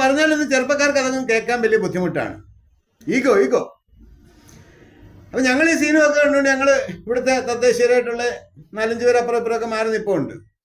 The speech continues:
പല പ്രാവശ്യം കുരങ്ങിന് ഇങ്ങനെ വെച്ച് നീട്ടി, ഈ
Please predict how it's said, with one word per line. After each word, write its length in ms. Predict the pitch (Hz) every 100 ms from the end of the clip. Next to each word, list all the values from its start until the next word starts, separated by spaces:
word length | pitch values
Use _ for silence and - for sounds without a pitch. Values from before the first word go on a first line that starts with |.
| _ _ _ _ _ -
പല 120 | 165 233
പ്രാവശ്യം 360 | 240 233 214 233
കുരങ്ങിന് 300 | 220 226 226
ഇങ്ങനെ 180 | 220 220 208
വെച്ച് 160 | 196 202
നീട്ടി, 300 | 190 185 185 - -
ഈ 20 | -